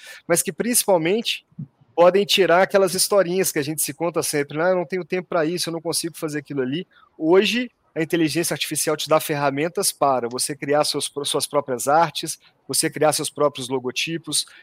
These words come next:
criar seus próprios copywritings. Tudo fica com a qualidade de ter um super designer gráfico igual a gente tem o Full? Jamais, não vai ter a criatividade dele, a criação de conceito dele,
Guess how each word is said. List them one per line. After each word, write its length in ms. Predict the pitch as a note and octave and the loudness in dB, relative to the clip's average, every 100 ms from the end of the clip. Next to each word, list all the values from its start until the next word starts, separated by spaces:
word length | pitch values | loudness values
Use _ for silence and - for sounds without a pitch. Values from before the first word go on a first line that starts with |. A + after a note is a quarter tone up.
| _ | _
criar 220 | D3+ D#3 | 2 2
seus 180 | D3+ C#3 | 2 -4
próprios 360 | - D3 C#3 | 0 0 0
copywritings. 1000 | - C#3+ B2+ B2 D#3+ D#3+ D3+ E3 D#3 - - | -6 -6 -4 2 4 4 0 -4 -4 -6 -4
Tudo 180 | B3+ A#3 | -2 -2
fica 300 | A3+ G#3+ G3+ | 0 0 4
com 80 | |
a 60 | F3+ | 4
qualidade 540 | F#3+ E3 D3+ F#3+ E3+ | 4 4 6 6 4
de 100 | D3 C#3+ | 0 -4
ter 100 | E3+ | -4
um 100 | D#3+ | -2
super 340 | - F#3+ D#3+ | -2 0 0
designer 320 | D3 E3 D3+ | 2 0 0
gráfico 280 | C#3 D#3 - | 2 2 0
igual 140 | C#3 C#3+ | 0 0
a 20 | |
gente 160 | C3+ | 0
tem 100 | - | -6
o 40 | C#3+ | -6
Full? 220 | - G#3 | -6 -6
Jamais, 640 | B2+ A#3 C4+ E3 F3+ C3 | -2 0 2 2 2 0
não 80 | C3 | -2
vai 120 | C#3 | -2
ter 100 | F#3+ | 0
a 60 | A3+ | -2
criatividade 800 | G3 F#3 - D3 A#2 C3 D#3+ B2+ | 0 -2 -2 -6 0 2 2 0
dele, 200 | C3+ D3 | -2 -2
a 40 | |
criação 320 | - D3 - D#3 | 0 -2 -2 -6
de 140 | - | -8
conceito 640 | - D3 - - D#3 D3+ | -10 -2 0 2 0 -2
dele, 260 | C3+ C3+ B2+ | -4 -4 -4